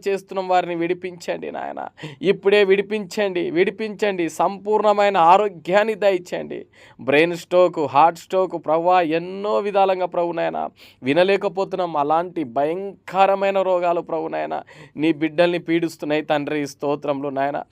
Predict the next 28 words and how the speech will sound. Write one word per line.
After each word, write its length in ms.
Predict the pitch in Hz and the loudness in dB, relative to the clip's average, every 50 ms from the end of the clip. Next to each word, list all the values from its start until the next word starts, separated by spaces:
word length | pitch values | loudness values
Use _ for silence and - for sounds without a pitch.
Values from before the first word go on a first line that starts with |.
| - - - _ - | -20 -20 -20 _ 0
వారిని 320 | - 131 135 143 147 156 156 | 4 6 6 6 6 2 -2
ముట్టండి 480 | 156 165 170 165 - 185 185 185 190 | -2 -2 -4 -2 -2 -2 -2 -2 -4
నాయన, 340 | 180 180 185 185 185 180 165 | -4 -4 -4 -4 -4 -6 -6
తక్షణమే 540 | - - - 170 175 - - 196 196 196 196 | -4 0 0 0 0 0 -6 -6 -4 -4 -4
ముట్టండి 440 | 190 190 190 180 - 202 196 196 202 | -2 -4 -4 -2 -2 -2 -2 -2 -2
నాయన, 340 | 190 185 180 165 156 139 - - | -2 -2 -4 -4 -4 -6 -4 -2
తక్షణమే 340 | - 185 185 - 214 208 208 | -2 -2 -2 -2 -4 -2 -2
వారితో 360 | 208 208 202 202 190 190 220 | 0 2 2 2 2 2 -2
మాట్లాడండి 720 | 196 190 190 202 208 208 - - 208 214 190 190 185 180 170 | -2 0 2 0 0 0 -2 -2 0 0 0 -2 -6 -6 -6
నాయన, 300 | 165 156 156 131 - - _ - | -6 -6 -8 -8 -10 -8 _ 0
తక్షణమే 440 | 185 196 190 - - 202 202 202 214 | 0 0 -2 -4 -4 -4 -2 -2 -2
ప్రభు 280 | 208 202 202 202 202 202 | -2 2 2 2 2 2
నాయన 280 | 202 208 202 208 196 - - - - - - | 0 0 2 0 -2 -4 -6 -20 -10 0 4
ఆ 140 | - 185 196 | 6 6 6
మరణ 580 | 196 185 185 190 196 202 202 208 214 214 208 190 - - | 6 4 4 6 6 6 6 4 4 2 2 2 2 2
పడక 460 | 185 190 202 202 - - 214 208 - - _ _ _ _ _ - | 2 4 2 2 2 0 0 0 0 -2 _ _ _ _ _ 4
ప్రభువా 260 | 180 190 208 214 214 | 6 8 8 8 8
నాయన, 220 | 208 214 208 214 | 6 4 2 2
ఆ 160 | 214 196 185 | 4 4 4
యొక్క 300 | 202 214 214 208 196 - | 4 2 0 -2 -4 -6
పడక 420 | 190 - _ - 170 180 202 196 214 208 180 139 165 | -8 -4 _ 2 4 4 4 4 2 0 2 4 4
గదిలో 300 | 180 185 208 220 226 226 | 4 6 6 4 4 2
నుండి 220 | 220 226 226 214 220 | 0 0 -2 0 2
వాళ్ళని 340 | 220 220 226 233 226 220 | 2 2 2 2 0 -2
లేపండి 600 | 202 156 147 160 196 254 262 254 254 247 240 233 | -2 -2 0 6 8 8 8 8 4 0 0 0
ప్రభు. 300 | 233 240 233 233 208 208 | -2 -2 -2 -2 -2 -4
స్తోత్రములు, 640 | 196 196 _ - 190 196 202 - - 190 185 180 175 175 | -6 -8 _ -4 -2 -2 -2 -2 -4 -4 -4 -4 -6 -8
మంచి 460 | 156 160 180 202 202 202 208 185 | -6 -6 -6 -6 -8 -12 -12 -12